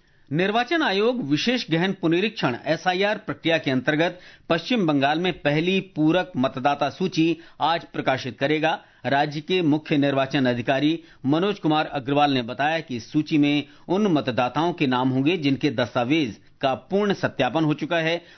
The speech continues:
और जो निर्णय सूची में लंबित हैं। सूची प्रकाशित होने के बाद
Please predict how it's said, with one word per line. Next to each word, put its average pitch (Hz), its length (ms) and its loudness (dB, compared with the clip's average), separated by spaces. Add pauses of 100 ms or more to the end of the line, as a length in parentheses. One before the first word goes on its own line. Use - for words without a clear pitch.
(100)
और 143 360 0
जो 156 180 4
निर्णय 170 460 2
सूची 135 340 0
में 143 140 4
लंबित 123 400 0
हैं। 127 200 0 (400)
सूची 151 340 0
प्रकाशित 131 520 -2
होने 123 180 2
के 117 120 -4
बाद 135 300 0